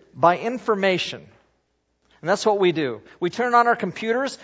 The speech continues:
and we've got the World Wide Web, and we've got mountains of information available to us, but there isn't a whole lot of wisdom there. You have to search for some wisdom. We have entertainment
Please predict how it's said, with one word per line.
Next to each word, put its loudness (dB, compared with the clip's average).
and -6
we've -2
got 8
the -4
World 4
Wide 6
Web, 6
and 0
we've -8
got 4
mountains 4
of -6
information -2
available 2
to -2
us, 2
but -4
there 0
isn't -2
a -8
whole -4
lot 0
of -6
wisdom -12
there. -12
You -6
have -6
to -18
search -6
for -10
some -12
wisdom. -12
We 0
have 8
entertainment -2